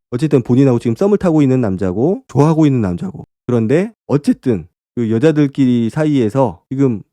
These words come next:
용담이 거기에 대해서 태클을 걸고 있는 상황이니까,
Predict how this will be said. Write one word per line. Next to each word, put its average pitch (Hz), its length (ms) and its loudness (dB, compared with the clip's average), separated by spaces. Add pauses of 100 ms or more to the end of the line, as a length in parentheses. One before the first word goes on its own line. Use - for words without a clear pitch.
(220)
용담이 135 600 0 (100)
거기에 135 180 0
대해서 110 220 -2
태클을 233 320 -2
걸고 110 220 0
있는 95 140 -2
상황이니까, 101 760 -4